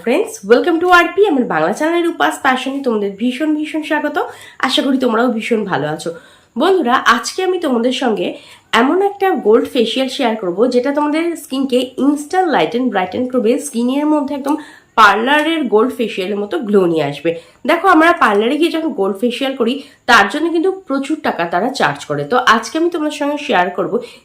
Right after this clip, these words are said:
কিভাবে ঘরে থাকা জিনিসগুলো দিয়েই এক পয়সাও খরচ না করে তোমরা খুব সহজেই গোল্ড ফেসিয়াল করে নিতে পারবে। আর এই গোল্ড ফেসিয়ালটা তোমাদের স্কিনের মধ্যে পার্লার লাইক গোল্ডেন গ্লো তো আনবেই,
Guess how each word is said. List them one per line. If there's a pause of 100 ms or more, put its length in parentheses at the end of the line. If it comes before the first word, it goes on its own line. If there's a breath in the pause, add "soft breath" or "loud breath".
(120)
কিভাবে
ঘরে
থাকা
জিনিসগুলো
দিয়েই (280 loud breath)
এক
পয়সাও
খরচ
না
করে
তোমরা
খুব
সহজেই
গোল্ড
ফেসিয়াল
করে
নিতে
পারবে। (280 loud breath)
আর (120)
এই
গোল্ড
ফেসিয়ালটা (300 loud breath)
তোমাদের
স্কিনের
মধ্যে
পার্লার
লাইক
গোল্ডেন
গ্লো
তো
আনবেই,